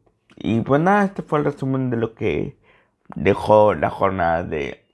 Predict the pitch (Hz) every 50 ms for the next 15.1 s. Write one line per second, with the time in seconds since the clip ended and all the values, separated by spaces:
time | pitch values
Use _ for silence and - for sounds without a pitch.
0 | _ _ _ _ - 71 82 85 - 90 - - 147 156 - - 185 190 190 -
1 | _ _ _ _ _ _ _ _ _ _ _ _ _ _ _ _ _ _ _ _
2 | _ _ - - - - 113 117 104 98 90 - - - - - 113 113 - 120
3 | - 117 110 104 104 104 104 101 - - 101 110 - - - 110 - - 98 117
4 | 139 156 175 196 - _ _ _ _ _ _ _ _ _ _ _ _ _ _ _
5 | _ _ _ _ _ _ _ _ _ _ _ _ _ _ - - 120 120 117 117
6 | 120 120 120 127 123 - 123 117 110 - - 104 90 92 110 139 151 156 156 -
7 | - - - _ _ - 101 120 120 127 131 123 113 98 98 101 98 87 60 60
8 | 90 113 - - 143 156 170 180 170 - _ _ _ _ _ _ _ _ _ -
9 | - 120 117 117 113 123 120 120 - 135 131 - - - 113 120 117 113 117 113
10 | 117 113 120 120 120 131 135 - 135 127 - - 110 110 110 - - - - _
11 | _ _ _ - - - - 151 151 - 156 139 131 117 - - - - 80 -
12 | 71 - _ _ _ _ _ _ _ _ _ _ _ _ - 139 139 - 165 156
13 | 156 160 175 190 185 196 190 185 - - - _ - - - 127 123 - 131 127
14 | 127 131 127 - - - - - 156 160 165 165 165 - 143 123 117 117 117 107
15 | 90 -